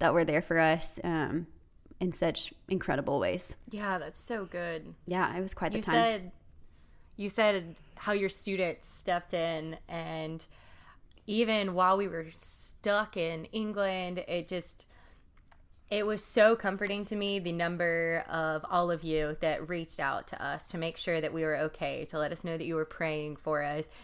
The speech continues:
Speaker 2: And then when we got back, to just see how things were going, to make sure that our plane made it. Uh, it was just, it, like, almost made me cry
Speaker 1: Yeah.
Speaker 2: <laughs> when I would get text after text after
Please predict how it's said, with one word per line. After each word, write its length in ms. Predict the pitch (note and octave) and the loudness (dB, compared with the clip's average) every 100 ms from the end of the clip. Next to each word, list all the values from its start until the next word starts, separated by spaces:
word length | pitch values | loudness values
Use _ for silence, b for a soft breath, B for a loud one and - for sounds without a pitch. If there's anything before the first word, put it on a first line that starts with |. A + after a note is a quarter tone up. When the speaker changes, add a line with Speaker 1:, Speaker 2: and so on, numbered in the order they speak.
| B | B
Speaker 2:
And 120 | F3+ | 2
then 80 | F#3+ | 4
when 120 | F#3 | 2
we 100 | F#3 | 2
got 300 | F#3+ F3+ E3+ | 2 0 0
back, 540 | F#3+ G#3+ E3+ - - | 0 2 2 0 -10
to 140 | - F3 | -6 -4
just 300 | E3 E3 - | 0 -2 0
see 160 | A3+ A3 | 0 2
how 200 | G#3 F#3 | 2 2
things 280 | G3+ F#3+ | -2 -4
were 120 | F#3 F3 | -2 -4
going, 520 | E3 E3+ F3+ E3 D#3 | 2 4 4 2 -2
to 100 | F#3 | -2
make 220 | F3 F3+ | -2 -2
sure 220 | - F#3+ | 0 0
that 140 | F3 E3+ | 2 0
our 120 | F3 | 0
plane 440 | - G#3+ G#3+ G3+ | 0 0 2 0
made 220 | F#3+ D#3 | 0 -2
it. 200 | D3+ C#3+ - B B B B | -2 -6 -12 B B B B
Uh, 300 | E3+ D#3+ D3 F2 | -2 0 0 0
it 80 | F#3+ | 0
was 180 | F#3+ | 0
just, 320 | - F#3+ F#3 - - - - - | 0 -2 -2 -10 -20 -20 -20 -6
it, 140 | - A3 | -2 2
like, 260 | C4 - | 2 6
almost 280 | F#3 A#3 E4 | 6 6 4
made 140 | G4 | 2
me 120 | E4+ A#3 | 2 0
cry 580 | - F3 G#3+ F4 F#3 - | 2 6 6 6 6 4
Speaker 1:
Yeah. 320 | B3+ F#3+ F#3 | 2 2 2
Speaker 2:
<laughs> 40 | |
when 640 | G3 A3 G#3 G3+ G3+ F#3+ G3 | 4 6 8 6 2 2 0
I 160 | - F#3 | 4 4
would 200 | F#3+ F#3 | 6 2
get 460 | F3 F#3 F3 - - | 4 4 4 0 -2
text 280 | A3+ A3 G#3 | -2 0 0
after 220 | F#3+ F#3+ | -2 -2
text 280 | G3+ F3+ F#3 | -2 -2 0
after 260 | E3 E3+ | 0 -2